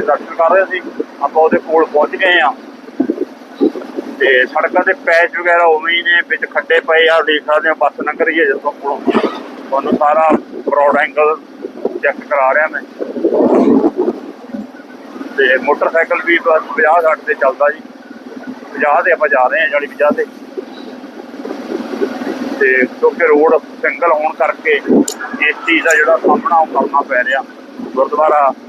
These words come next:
ਸੁੱਖਾ ਸਾਹਿਬ ਪਾਤਸ਼ਾਹੀ ਨੌਵੀਂ ਸਾਹਮਣੇ ਦਰਸ਼ਨ ਕਰ ਲਓ। ਇਹ ਫੱਕਣ ਮਾਜਰੇ ਦਾ ਜਿਹੜਾ ਅੱਡਾ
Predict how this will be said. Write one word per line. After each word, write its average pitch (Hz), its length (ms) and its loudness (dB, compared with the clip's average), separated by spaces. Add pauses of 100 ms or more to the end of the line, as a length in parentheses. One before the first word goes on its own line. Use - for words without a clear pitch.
(1000)
ਸੁੱਖਾ 156 320 2
ਸਾਹਿਬ 175 220 2
ਪਾਤਸ਼ਾਹੀ 147 400 0
ਨੌਵੀਂ 156 300 -8
ਸਾਹਮਣੇ 156 300 0
ਦਰਸ਼ਨ 135 320 -4
ਕਰ 151 160 0
ਲਓ। 156 140 2 (4000)
ਇਹ 214 80 4
ਫੱਕਣ - 360 -2
ਮਾਜਰੇ 165 440 2
ਦਾ 156 240 4
ਜਿਹੜਾ 151 300 2
ਅੱਡਾ 139 360 2